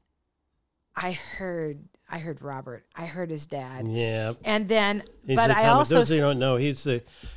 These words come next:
Speaker 2: comedian friend of ours who we started with, and he moved to L A and got to
Speaker 1: Robert Jenkins.
Speaker 2: a
Speaker 1: Yeah.
Speaker 2: level where he would close the evening at the Improv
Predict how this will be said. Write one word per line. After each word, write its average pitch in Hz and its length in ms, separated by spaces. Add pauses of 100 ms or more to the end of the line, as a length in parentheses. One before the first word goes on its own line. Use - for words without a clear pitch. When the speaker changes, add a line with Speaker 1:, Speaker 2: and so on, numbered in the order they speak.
(120)
Speaker 2:
comedian 143 440
friend 127 240
of 120 100
ours 117 500 (140)
who 120 420
we 127 280
started 123 400
with, 104 340 (460)
and 127 120
he 131 80
moved 139 280
to 123 100
L 120 240
A 113 280
and 117 240
got 120 260
to 123 280
Speaker 1:
Robert 196 280
Jenkins. 156 640 (100)
Speaker 2:
a 135 100
Speaker 1:
Yeah. 123 60
Speaker 2:
level 135 300
where 123 180
he 127 140
would 127 180
close 139 560
the 131 100
evening 123 380
at 107 100
the 113 160
Improv 107 440